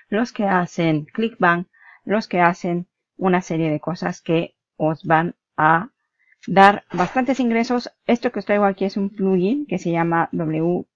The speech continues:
P Auto Content. Lo veis aquí, Auto Content.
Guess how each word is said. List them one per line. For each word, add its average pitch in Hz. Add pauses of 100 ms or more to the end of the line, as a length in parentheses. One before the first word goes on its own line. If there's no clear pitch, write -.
(140)
P 165
Auto 160
Content. 180 (400)
Lo 156
veis 156
aquí, 202 (160)
Auto 143
Content. 214